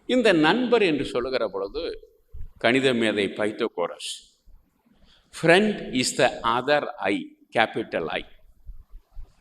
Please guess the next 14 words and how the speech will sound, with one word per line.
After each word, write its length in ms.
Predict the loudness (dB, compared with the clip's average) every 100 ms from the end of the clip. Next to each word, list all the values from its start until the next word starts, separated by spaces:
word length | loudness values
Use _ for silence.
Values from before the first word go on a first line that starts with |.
| -20 -20 -2
நண்பன் 400 | 2 4 4 4
என்பவன் 460 | 2 2 -2 -2
மற்றொரு 760 | 0 2 0 0 2 4 4 2
நான் 480 | 2 2 4 2 -2
என்று 320 | -4 -4 -4
சொன்னார். 440 | -8 -12 -12 -14 -16 _ _ _ _ -20 -20 _ _ -18 -18 _ -20 _ _ _ _ _
அதுல 340 | -4 -2 0 0
நம்ம 280 | 0 0
பாஷையில 480 | 2 2 2 2 2
சொல்லணும்னா, 600 | 0 -4 -6 -6 -6 -8 -10 _ _ _ _
"உன் 380 | -4 0 2 0
கண்ணில் 760 | 0 0 2 2 2 0 -2
நீர் 340 | -2 0 0 0
வடிந்தால் 640 | -2 -2 -4 -2 0 0